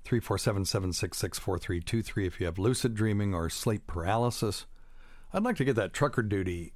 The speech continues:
thing going again. I had a, uh, trucker, um, approach me on, uh, Twitter, and she's quite attractive. So I would, uh, I was trying to think of an excuse and,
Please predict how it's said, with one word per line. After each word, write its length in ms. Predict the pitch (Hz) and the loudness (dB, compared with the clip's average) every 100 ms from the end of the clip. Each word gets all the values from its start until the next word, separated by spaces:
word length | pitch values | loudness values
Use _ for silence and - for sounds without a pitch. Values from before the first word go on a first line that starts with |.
| - | -10
thing 360 | 104 120 95 | -4 0 0
going 260 | 90 90 90 | 0 0 0
again. 400 | 87 92 90 90 - - - - - - - | 0 0 0 -2 -6 -16 -16 -18 -18 -12 -4
I 40 | |
had 220 | 110 110 98 | 0 2 2
a, 180 | 90 | 2
uh, 220 | 87 85 85 - | 2 0 -2 -8
trucker, 520 | - 127 110 98 87 - | 0 2 2 0 0 -2
um, 440 | 90 85 78 78 - | -2 0 -2 -4 -6
approach 500 | 87 - 113 107 - | -8 -2 0 0 0
me 320 | 104 98 92 - - - - | 0 0 -2 -8 -16 -10 -4
on, 440 | 101 95 95 90 | 0 0 0 -2
uh, 260 | 87 85 85 - | -2 -2 -4 -4
Twitter, 540 | - 156 113 85 90 - - - - - - - - - | 0 2 2 0 -2 -8 -18 -16 -16 -16 -16 -18 -10 -2
and 220 | 135 127 | 2 2
she's 200 | - 131 | 2 0
quite 320 | - - 208 | 0 2 4
attractive. 800 | 226 - - 127 151 - 78 78 | 2 0 0 0 -2 -4 -6 -6
So 240 | - 104 95 | -2 0 0
I 220 | 110 120 | 2 2
would, 320 | 123 107 - | 2 -2 -4
uh, 300 | 104 104 101 | -4 -2 -2
I 120 | 104 107 | -2 -4
was 120 | 107 | 0
trying 160 | 135 | 0
to 60 | 127 | 2
think 180 | 139 113 | 2 2
of 60 | |
an 100 | 101 | 2
excuse 560 | 85 - - 139 139 - | 0 -4 -2 0 2 0
and, 240 | 101 98 | 0 -2